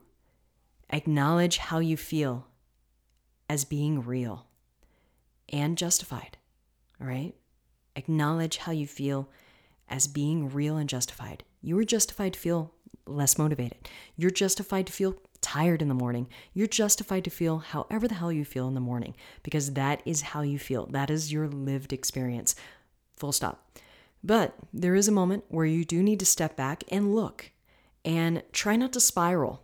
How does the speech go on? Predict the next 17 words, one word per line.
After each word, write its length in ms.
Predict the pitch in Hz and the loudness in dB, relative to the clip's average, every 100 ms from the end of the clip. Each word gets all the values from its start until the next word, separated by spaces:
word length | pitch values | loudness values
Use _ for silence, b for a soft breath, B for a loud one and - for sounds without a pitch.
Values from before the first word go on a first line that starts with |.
| - | -14
because 280 | - 156 160 | -4 -2 0
what 140 | 175 | -2
happens 460 | 196 202 208 202 185 | 0 -2 0 0 2
is 100 | 165 | 0
generally 420 | 180 185 180 180 | 2 2 2 2
when 180 | 160 143 | 0 0
we 60 | |
wake 220 | 139 160 160 | 0 0 0
up 60 | |
in 40 | - | -4
the 60 | |
morning, 360 | 156 156 156 143 | 0 0 0 -2
we're 60 | |
tired, 540 | 117 - 170 165 156 151 | -8 -8 -2 2 2 0
we're 60 | |
not 160 | 135 120 | -4 0
motivated, 500 | 170 170 165 156 | 0 2 2 2